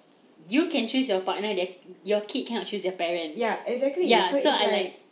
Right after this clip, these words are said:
Speaker 2: if I do, if I don't ever find, like, the right partner to do it with, right, then no.
Speaker 1: Mm-hmm.
Speaker 2: I re-, I, it's not some,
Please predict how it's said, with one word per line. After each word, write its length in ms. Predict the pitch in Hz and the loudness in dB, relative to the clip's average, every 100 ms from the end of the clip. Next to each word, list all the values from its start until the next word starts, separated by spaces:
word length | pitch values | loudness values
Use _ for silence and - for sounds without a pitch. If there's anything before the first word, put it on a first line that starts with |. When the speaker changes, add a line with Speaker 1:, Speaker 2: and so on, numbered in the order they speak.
| _ - | _ -6
Speaker 2:
if 160 | 285 | 0
I 100 | 254 247 | 2 2
do, 80 | 254 | 0
if 220 | 254 262 | -4 0
I 160 | 254 247 | 0 0
don't 240 | 220 254 285 - | -2 -4 -6 -4
ever 440 | 208 208 226 233 233 - _ - | -2 -2 -4 -4 -10 -20 _ -2
find, 240 | 220 220 | 0 0
like, 160 | 196 175 | -2 -2
the 80 | |
right 220 | 175 165 - | -2 -2 -4
partner 300 | 165 185 180 | -6 -6 -6
to 160 | 180 | -8
do 100 | 175 | -4
it 160 | 175 - | -4 -4
with, 240 | 165 - | -10 -12
right, 280 | 107 101 - - _ _ _ _ _ _ _ _ _ _ | -10 -10 -12 -18 _ _ _ _ _ _ _ _ _ _
then 300 | 185 196 190 | -6 -6 -4
no. 140 | 180 170 165 170 - | -8 -10 -18 -20 -14
Speaker 1:
Mm-hmm. 240 | 190 185 196 | -10 -8 -6
Speaker 2:
I 140 | 196 185 185 | -4 -2 -4
re-, 260 | 180 190 - - | -6 -10 -14 -10
I, 40 | 190 185 | -8 -6
it's 380 | 208 - - - _ _ _ _ _ - | -10 -10 -18 -20 _ _ _ _ _ -12
not 200 | 254 233 | -10 -4
some, 220 | 226 | -4